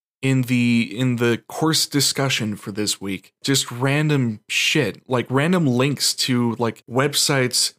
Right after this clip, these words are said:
talking about methods of cinematography or something, and it's like, no one's responding to them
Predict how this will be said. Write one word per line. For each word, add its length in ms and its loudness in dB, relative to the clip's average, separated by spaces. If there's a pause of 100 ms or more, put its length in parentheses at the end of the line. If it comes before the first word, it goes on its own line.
(100)
talking 380 0
about 320 0 (420)
methods 520 0
of 80 0
cinematography 1000 0
or 120 -4
something, 480 -2
and 100 -4
it's 160 -4
like, 140 -2 (240)
no 80 2
one's 220 2
responding 680 2
to 200 -2
them 320 -2